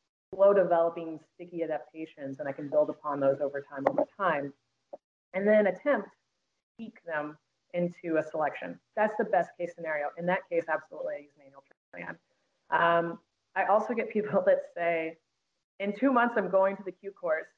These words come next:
I think. Help me, please." <laughs> And then I go, "Okay, I'm gonna, I'm gonna do my damnedest, but we're gonna go through an assessment right now in the next three days. I need to see where you're at, and we can only really identify the immediate needs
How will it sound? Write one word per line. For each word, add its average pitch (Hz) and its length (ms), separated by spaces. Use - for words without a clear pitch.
I 165 40
think. 170 360
Help 240 200
me, 175 320
please." 127 340
<laughs> - 500
And 180 800
then 226 180
I 208 100
go, 185 340
"Okay, 220 320
I'm 226 140
gonna, 196 220
I'm 208 120
gonna 208 120
do 190 100
my 170 160
damnedest, 233 500
but 170 100
we're 190 80
gonna 202 160
go 196 140
through 190 140
an 170 60
assessment 175 460
right 175 260
now 165 400
in 165 80
the 160 60
next 165 220
three 185 160
days. 151 280
I 165 100
need 180 300
to 175 80
see 180 120
where 180 180
you're 190 180
at, 156 240
and 170 120
we 170 80
can 170 260
only 185 280
really 165 280
identify 151 560
the 143 120
immediate 156 520
needs 214 300